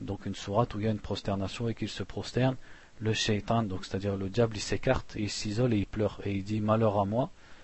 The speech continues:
le fils d'Adam a été ordonné de se prosterner, il s'est prosterné et donc il a le paradis, et moi j'ai été ordonné de me prosterner, j'ai refusé et donc j'ai l'enfer. ثالثا،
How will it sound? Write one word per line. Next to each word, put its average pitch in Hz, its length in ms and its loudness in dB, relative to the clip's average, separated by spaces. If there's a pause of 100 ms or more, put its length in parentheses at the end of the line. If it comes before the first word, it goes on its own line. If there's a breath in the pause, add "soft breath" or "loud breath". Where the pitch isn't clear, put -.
(260 loud breath)
le 117 100 2
fils 120 280 0
d'Adam 120 300 8
a 113 80 6
été 113 140 -2
ordonné 110 400 0
de - 40 -16
se - 120 -6
prosterner, 107 640 -4 (340 loud breath)
il 117 120 -2
s'est - 200 2
prosterné 113 680 0 (200)
et 104 80 -2
donc 110 260 -2
il 98 100 0
a 98 60 2
le 92 100 -4
paradis, 95 480 -2 (400 loud breath)
et 107 80 0
moi 113 180 4
j'ai 104 120 0
été 104 140 -2
ordonné 104 340 -2
de 101 60 -4
me 101 120 -4
prosterner, 104 600 -4 (280 loud breath)
j'ai 107 160 2
refusé 104 500 0
et 104 60 0
donc 104 180 -4
j'ai 95 140 -2
l'enfer. - 440 -6 (1800 loud breath)
ثالثا، 135 600 6